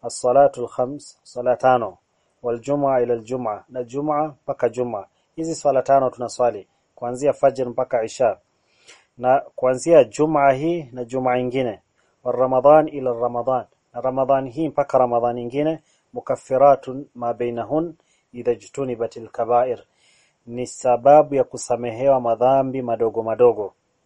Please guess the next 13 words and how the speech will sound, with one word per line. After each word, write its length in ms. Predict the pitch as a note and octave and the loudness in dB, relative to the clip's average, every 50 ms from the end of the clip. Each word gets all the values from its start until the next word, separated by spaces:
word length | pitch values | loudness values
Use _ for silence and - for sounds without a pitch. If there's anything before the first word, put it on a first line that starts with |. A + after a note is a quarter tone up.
| _ _ _ _ _ _ _ _ _ _ _ _ _ _ _ _ _ _ _ _ _ _ | _ _ _ _ _ _ _ _ _ _ _ _ _ _ _ _ _ _ _ _ _ _
Ama 220 | D3 D#3+ E3+ E3 | -2 2 4 6
madhambi 360 | E3 D#3+ C#3+ D3 D3 C#3 C#3+ C#3 | 6 6 8 6 6 4 2 0
makubwa 400 | C#3+ C3 - - C3+ C3 C3+ B2+ | 0 -2 -2 -2 2 2 2 2
kubwa, 480 | - - D#3+ D#3 D3+ E3 E3 D#3+ D3+ C#3 | 2 -2 -2 4 4 4 4 4 0 -6
lazima 440 | C#3 C#3 C3 A#2+ C#3+ D#3 D3+ C#3 B2+ | -6 -6 -6 -4 -6 -2 0 0 -2
tauba 420 | - - C#3 C#3 C3+ B2 A#2+ A#2 A#2 | 2 4 4 4 4 4 2 0 0
khas, 840 | - - C3+ C3+ C3 B2+ B2 A#2 - - - - - - - - _ | 0 0 2 4 6 8 6 6 4 0 -10 -12 -14 -16 -18 -16 _
lazima 360 | A2+ A#2+ A#2+ C#3 D3 D3 C#3+ | -14 -12 -10 -8 -4 -2 -2
ufanye 360 | B2+ B2+ - - C#3 C#3 C3+ B2 | -2 -2 -2 -2 -2 -2 -2 -8
special 480 | - - - C#3+ B2 - - B2+ A#2 G#2 | -10 -6 -6 -6 -6 -4 -6 -6 -6 0
tauba 380 | - C#3 D3 D#3 D3+ D#3+ D#3 | 4 4 6 6 6 4 2
kumuomba 500 | - - B2+ A#2 A#2+ B2 B2 A#2+ B2 A#2 | 2 0 -8 -4 -4 -4 -2 -2 -2 0
Allah. 280 | A#2 A#2 A2 G#2 G2 | 0 -2 -2 -4 -8